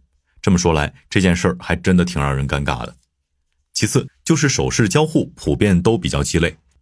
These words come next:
我们以一些传统的豪华品牌为例，早在二零一七年，宝马就在当时发布的全新一代五系 L I上搭载了手势交互功能。系统一共预设了六个手势，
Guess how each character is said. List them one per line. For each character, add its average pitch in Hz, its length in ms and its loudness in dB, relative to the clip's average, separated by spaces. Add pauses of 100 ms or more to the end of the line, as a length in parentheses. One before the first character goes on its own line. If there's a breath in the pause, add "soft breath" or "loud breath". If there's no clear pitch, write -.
(160)
我 107 100 4
们 120 200 4
以 95 200 4
一 - 20 4
些 107 160 4
传 95 300 0
统 76 180 -2
的 69 80 2
豪 90 180 0
华 101 140 2
品 69 160 -4
牌 67 140 -2
为 64 160 -2
例， 65 180 -6 (220)
早 85 160 2
在 90 160 2
二 95 160 0
零 95 120 2
一 117 80 0
七 120 140 0
年， 69 260 0 (220 loud breath)
宝 151 160 2
马 90 180 2
就 98 120 -4
在 90 100 2
当 98 180 0
时 95 140 -2
发 107 180 0
布 104 140 -2
的 78 80 0
全 85 180 0
新 98 200 0
一 98 40 2
代 90 260 0
五 67 180 -8
系 - 180 0
L 92 220 0
I 98 160 0
上 78 200 -4 (200 loud breath)
搭 98 160 0
载 92 160 0
了 73 80 -4
手 - 180 -8
势 - 160 -4
交 92 160 0
互 85 160 -6
功 71 160 -4
能。 - 160 -10 (540)
系 208 160 0
统 85 180 2
一 95 100 2
共 143 160 2
预 147 120 2
设 143 180 2
了 113 80 4
六 165 180 2
个 82 120 0
手 53 160 -6
势， - 300 -8